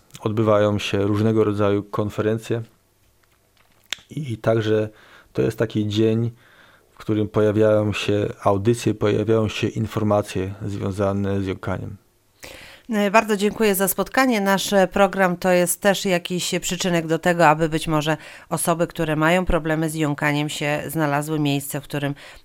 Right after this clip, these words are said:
Speaker 2: e, znajdą i przyjazne osoby, i, e, właściwe techniki ćwiczeń, e, które mogą, e, pomóc, e, pozbyć się lub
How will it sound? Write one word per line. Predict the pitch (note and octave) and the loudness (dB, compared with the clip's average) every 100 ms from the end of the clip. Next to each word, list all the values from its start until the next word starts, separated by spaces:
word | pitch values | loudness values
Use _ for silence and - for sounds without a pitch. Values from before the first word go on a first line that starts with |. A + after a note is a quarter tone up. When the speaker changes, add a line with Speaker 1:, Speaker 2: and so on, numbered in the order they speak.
| - | -6
Speaker 2:
e, | D3+ | -4
znajdą | C#3 D3 D3 D3+ | 0 -2 0 0
i | D3 | 0
przyjazne | C#3+ - F3+ D#3+ E3 D3 | -2 -2 0 0 0 0
osoby, | C#3 D3+ D3+ D#3 | 0 -4 -2 -4
i, | - C#3 D3 - - - | -4 -8 -10 -18 -18 -6
e, | D3+ | -4
właściwe | C#3 C#3+ - - C#3+ D3+ | -2 -4 -4 -8 -4 -4
techniki | - C#3+ D#3 C#3+ D3 | -2 -4 -4 -4 -6
ćwiczeń, | - - G3+ E3 C#3 | -6 -6 -2 0 0
e, | - C#3 | -2 -6
które | - D3+ D3 | -6 -2 0
mogą, | D3 C#3+ C#3+ C3+ | 0 0 0 -2
e, | - C#3 | -4 -6
pomóc, | - C#3 C3+ C#3 - | -4 -2 -2 -4 -6
e, | C#3 | -2
pozbyć | F3 E3+ D#3+ D#3 | 2 2 2 -4
się | - D3 C3+ | -2 -4 -2
lub | C3+ C3+ | -4 -4